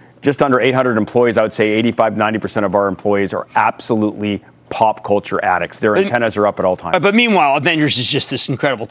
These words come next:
Speaker 1: Yeah.
Speaker 2: tailwind. So can you just keep putting out Avengers stuff, or you always have to think about the next thing?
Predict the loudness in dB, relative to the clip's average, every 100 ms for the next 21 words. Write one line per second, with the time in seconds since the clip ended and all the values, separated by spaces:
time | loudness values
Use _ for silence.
0 | -2 0 0 -4 -4 -2 -2 -2 -2 -2
1 | -4 -2 -4 -2 0 0 0 -2 -2 -2
2 | -2 -4 -8 -2 2 2 2 -2 -2 -2
3 | -2 -6 -8 -10 -14